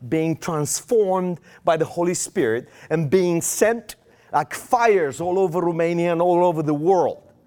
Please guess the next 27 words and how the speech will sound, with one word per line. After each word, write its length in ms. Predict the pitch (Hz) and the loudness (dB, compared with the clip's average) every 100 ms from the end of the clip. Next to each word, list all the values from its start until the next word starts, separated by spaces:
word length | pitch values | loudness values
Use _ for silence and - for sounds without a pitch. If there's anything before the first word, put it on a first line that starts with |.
| _ _ _ _ _ _ | _ _ _ _ _ _
So 200 | - 180 | -2 2
this, 240 | 220 180 | 2 0
and 200 | 196 185 | -2 -2
he 100 | 185 | 0
said, 240 | 165 196 147 | 2 0 0
"This 180 | 233 - | -6 -6
is 60 | |
gonna 180 | - 254 | -6 -4
be 120 | 220 | 0
a 60 | 208 | 0
place 560 | 196 214 185 208 - 135 | 0 0 0 -2 -6 -4
where 180 | 147 | 0
I 100 | 180 | 2
will 200 | 233 240 | 2 0
disciple 720 | 175 185 - - 226 233 254 | 0 -2 -4 -2 -2 0 -2
my 220 | 240 226 226 | 0 -2 -2
people 540 | - 233 - 95 76 _ _ - | -2 -2 -2 -6 -8 _ _ -4
and 120 | 147 | 0
I 40 | |
will 140 | 208 202 | 2 0
send 400 | - - 233 214 | 0 0 2 2
them 140 | 214 | 2
to 100 | 202 | 2
the 100 | 190 | 2
world." 360 | 175 160 127 113 | 2 2 2 0
And 160 | 139 | -4
so 280 | 139 190 165 | -2 -2 -2